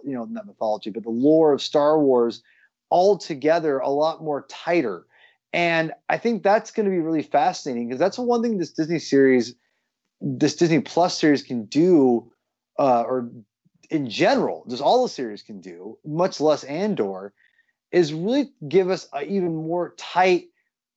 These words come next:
tight-knit version and, and keep things a little bit tighter and planned and, and just give us a little bit more of a connectivity to, to all these different things and how, again, I keep going back to the comic book analogy of this, this greater universe all being connected. And I think there's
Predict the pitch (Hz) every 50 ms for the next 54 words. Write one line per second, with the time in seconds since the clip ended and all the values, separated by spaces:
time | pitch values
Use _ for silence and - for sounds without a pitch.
0 | _ - - 185 190 185 156 156 170 165 147 143 135 123 135 151 165 175 165 139
1 | 156 139 139 135 - 147 143 143 - 147 147 139 127 - - - 202 196 - -
2 | 202 196 170 151 165 175 170 151 151 - - - - - 156 160 165 160 151 143
3 | 131 147 139 135 135 117 - - - _ - 156 160 165 165 165 165 165 156 143
4 | 139 123 123 113 - _ _ _ _ _ _ _ _ _ - 202 202 247 233 -
5 | - 185 233 240 240 233 226 226 220 220 226 226 196 156 202 202 202 - 175 170
6 | 170 175 185 180 160 160 - - - 160 156 151 147 _ - - 175 165 175 175
7 | 156 131 123 120 117 113 127 123 - 139 147 - 139 147 151 147 139 135 143 -
8 | 143 123 110 _ 156 165 160 156 131 123 135 120 - 143 151 151 156 156 156 156
9 | 151 - _ _ _ _ _ _ _ _ _ _ - 175 165 233 247 190 147 -
10 | 170 151 165 170 165 175 170 165 165 160 151 - - 165 170 196 190 - 165 135
11 | - - - 139 127 123 120 117 117 117 113 110 98 120 120 117 113 135 139 131
12 | 127 127 120 110 160 151 117 - - - 143 151 160 170 160 139 127 120 127 147
13 | 185 165 147 131 120 - - - 127 135 147 147 120 - 143 143 143 147 131 -
14 | - 151 151 180 208 202 _ - 107 98 98 107 123 123 - 196 202 175 - 196
15 | 190 185 185 175 - -